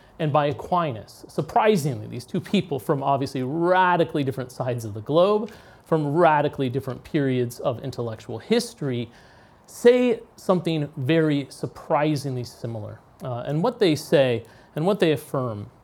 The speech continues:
is that the roots of the moral life, the roots of the order of an, in an individual, okay, in a household, and ultimately in society, okay, can be rediscovered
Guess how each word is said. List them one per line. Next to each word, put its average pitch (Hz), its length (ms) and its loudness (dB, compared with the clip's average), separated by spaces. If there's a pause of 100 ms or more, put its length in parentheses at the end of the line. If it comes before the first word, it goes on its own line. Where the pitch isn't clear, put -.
(120)
is 131 180 -4
that 131 420 -2
the 143 120 0
roots 160 760 -2
of 151 180 0
the 147 60 -2
moral 131 400 0
life, 107 440 -8 (420)
the 156 100 2
roots 208 520 0
of 139 160 0
the 147 160 -4
order 156 440 2
of 131 160 -6
an, 143 200 -4
in 143 120 -2
an 123 120 -4
individual, 170 680 -4 (220)
okay, 117 260 -12
in 156 160 -2
a 127 100 -2
household, 185 680 -2 (560)
and 156 140 -4 (100)
ultimately 196 680 -2
in 139 140 -4
society, 127 800 -6 (180)
okay, 120 320 -8
can 151 240 -2
be 151 200 2
rediscovered 165 960 2